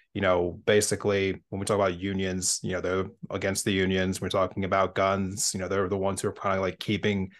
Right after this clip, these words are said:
any kind of s-, gun control measures from being passed, more or less.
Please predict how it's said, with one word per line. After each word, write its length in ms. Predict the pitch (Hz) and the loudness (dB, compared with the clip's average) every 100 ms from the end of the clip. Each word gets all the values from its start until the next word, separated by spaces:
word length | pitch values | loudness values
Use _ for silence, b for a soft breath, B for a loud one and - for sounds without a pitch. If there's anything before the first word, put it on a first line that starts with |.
| _ | _
any 120 | 104 101 | -2 2
kind 140 | 101 | 2
of 60 | 92 | 4
s-, 300 | - - - | 4 4 2
gun 260 | 113 107 | 2 2
control 320 | 107 95 110 | 2 0 0
measures 480 | 98 101 95 104 101 | 2 0 0 0 -2
from 180 | - 101 | -4 -2
being 320 | 101 101 101 | 0 0 0
passed, 420 | - 104 98 98 | 0 2 2 2
more 240 | 107 98 95 | 0 0 0
or 60 | |
less. 440 | 95 98 95 - | 2 2 2 0